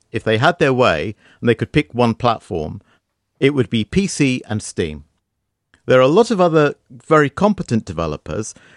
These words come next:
who have started to do console as well, because a jump from P C to console is definitely not huge,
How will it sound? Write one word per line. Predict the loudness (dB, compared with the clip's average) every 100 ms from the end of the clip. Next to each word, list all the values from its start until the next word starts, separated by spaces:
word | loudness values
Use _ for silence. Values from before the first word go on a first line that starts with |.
| _
who | 2 4
have | 4 2 0 -8 _
started | -4 0 0 -2
to | -8
do | -2 -2
console | 0 -2 0 0 2
as | 0
well, | 2 0 0 -10 -20 _
because | -4 -2
a | -4
jump | 2 2 2
from | -4 2 2 2 -2 -6 _
P | -2
C | -2 -4 -6
to | -6
console | -4 -4 -2 -2 -2 -4 -6
is | -4 -4 -8 -18 _ _ _ _ _
definitely | -2 0 -6 -2 -2
not | -2 -2
huge, | -2 -2 -2 -10